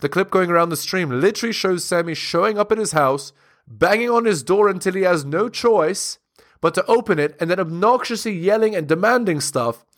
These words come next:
especially when Felix goes to mute and end the stream. It's almost like she did that on purpose, knowing he was on stream. <clears throat>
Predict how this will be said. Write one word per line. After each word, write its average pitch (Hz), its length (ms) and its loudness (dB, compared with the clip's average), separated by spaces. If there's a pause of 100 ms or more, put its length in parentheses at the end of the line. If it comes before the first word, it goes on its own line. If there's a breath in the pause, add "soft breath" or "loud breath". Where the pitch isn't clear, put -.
(400 soft breath)
especially 208 480 0
when 190 180 -2
Felix 202 360 -4
goes 175 220 0
to 160 100 -4
mute 180 280 -6
and 160 140 -6
end 180 140 -2
the 175 80 0
stream. 156 500 -2 (380 soft breath)
It's 165 100 -2
almost 220 340 2
like 208 120 2
she 170 160 0
did 165 240 2
that 196 160 4
on 165 160 0
purpose, 208 680 2
knowing 185 320 2
he 160 120 0
was 175 220 2
on 160 160 0
stream. 156 600 -4 (720)
<clears throat> 151 60 -6